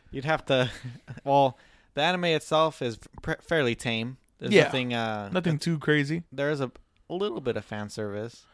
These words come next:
Speaker 2: Yeah, but not
Speaker 1: But not,
Speaker 2: too
Speaker 1: like,
Speaker 2: much.
Speaker 1: not very s-, sexual,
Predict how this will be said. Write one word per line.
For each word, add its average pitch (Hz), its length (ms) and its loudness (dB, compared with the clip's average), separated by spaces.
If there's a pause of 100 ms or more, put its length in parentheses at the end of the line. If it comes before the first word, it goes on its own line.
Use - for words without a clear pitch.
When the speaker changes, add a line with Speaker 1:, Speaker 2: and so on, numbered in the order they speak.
(140)
Speaker 2:
Yeah, 143 120 4
but 151 100 4
not 175 240 2 (640)
Speaker 1:
But 131 200 -6
not, 139 300 -2
Speaker 2:
too 113 160 2
Speaker 1:
like, 127 40 -6
Speaker 2:
much. 131 460 -6
Speaker 1:
not 131 240 -2
very 117 180 2
s-, - 220 -10
sexual, 117 640 -6